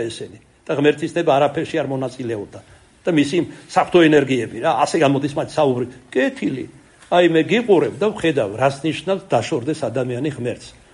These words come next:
ასეთ ადამიანზე ოქროპირი ამბობს, აგრძელებს სიტყვას, ძნელია ითქვას, რომ ის ადამიანია. ღმერთისაგან დაშორებული არ არის ადამიანი. შენ ფიქრობ,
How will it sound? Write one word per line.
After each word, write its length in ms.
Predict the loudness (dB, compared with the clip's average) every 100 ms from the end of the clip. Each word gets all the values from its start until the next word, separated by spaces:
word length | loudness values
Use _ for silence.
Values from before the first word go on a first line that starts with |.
| _ _ _ 0
ასეთ 300 | 2 0 -2
ადამიანზე 580 | 2 2 2 -2 -2 -2
ოქროპირი 440 | 0 -2 0 0 0
ამბობს, 260 | -2 -2 -2
აგრძელებს 360 | -2 -4 -6 -8
სიტყვას, 200 | -6 -6
ძნელია 280 | -2 0 0 -2
ითქვას, 260 | -4 -6 -4
რომ 80 | -6
ის 120 | -6
ადამიანია. 720 | -6 -4 -6 -6 -10 -16 -18 -20 _ _ _ _ _ _ _ _
ღმერთისაგან 760 | -2 2 2 0 -2 0 -2 -2
დაშორებული 540 | -2 -2 -2 -4 -6 -14 _
არ 80 | -10
არის 160 | -8 -8
ადამიანი. 320 | -10 -14 -18 -20 -20 -14
შენ 260 | 0 2 2
ფიქრობ, 420 | 0 0 4 4